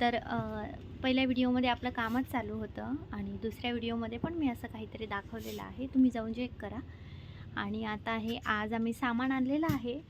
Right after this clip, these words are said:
जे आम्ही ठेवलेलं होतं, माझ्या नंदेच्या घरीच ठेवलेलं होतं. तर ते सामान आम्ही आणलेलं आहे. तर इथे फ्रीज आहे, हा, इथे फ्रीज आहे, हा फ्रीज. आणि अजून चालू केलेला नाही आहे. आणि हे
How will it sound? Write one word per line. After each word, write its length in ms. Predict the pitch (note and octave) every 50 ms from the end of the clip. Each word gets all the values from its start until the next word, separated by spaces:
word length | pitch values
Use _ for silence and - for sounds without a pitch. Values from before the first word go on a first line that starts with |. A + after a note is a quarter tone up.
| - - - - - - - -
जे 160 | - B3+ B3 A#3+
आम्ही 240 | A3 A3+ A#3 A#3+
ठेवलेलं 420 | B3 C4+ C#4 C#4 C4 B3 A#3+ A#3+ B3+
होतं, 360 | C4 C4+ C4+ - - A#3 C#4 - - - - - - - - - - - - - - - - - - - - - - - - - -
माझ्या 280 | A#3+ A#3 A3+ A3 B3+
नंदेच्या 400 | C4 B3+ A#3 A3 A3+ A3+ - B3+
घरीच 300 | B3 B3+ B3 C4 C4 -
ठेवलेलं 340 | - C#4 B3 A3 G#3+ G3+ G#3+
होतं. 260 | A3 A3 G#3+ - A#3+ D4 - - - - - - - - -
तर 100 | A#3+ A3
ते 100 | A3+ A#3
सामान 340 | A3+ - B3+ A#3 A3 A3 A3
आम्ही 180 | G#3+ G#3+ A3+ A3+
आणलेलं 380 | G#3+ G#3+ G3+ G#3 A3+ B3+ B3+
आहे. 300 | A#3 G#3+ G#3 G3+ A3 A3 A3+ -
तर 80 | A3
इथे 280 | G#3+ - - - - A#3+
फ्रीज 380 | A#3 - - B3 A#3+ A#3 A3+ B3
आहे, 280 | A3+ G#3+ G#3 B3 E4 G#4 - - - - - - - - - - - - - - - - - - - -
हा, 100 | - - - - -
इथे 200 | - B3 - C4
फ्रीज 360 | B3+ - - C4+ C4+ B3 -
आहे, 220 | B3+ A#3 A3+ A3+ C4 F4+ - - - - - - - - - - -
हा 60 | A#3+ A3+
फ्रीज. 260 | - - A#3+ A#3 A3+ - - - - - - - - - - - -
आणि 220 | G#3+ G#3 G#3+ A3
अजून 260 | A3 A3 A3 A#3 A#3+
चालू 240 | A#3+ C4 A3+ A3 A3 A3
केलेला 340 | A#3 A3+ A3 A3+ A3 A3 A3+
नाही 280 | A3+ A3+ A3+ A#3 A3+ A3
आहे. 100 | A3 A#3 - -
आणि 160 | - G#3+ G#3 G#3+
हे 140 | A3 A3+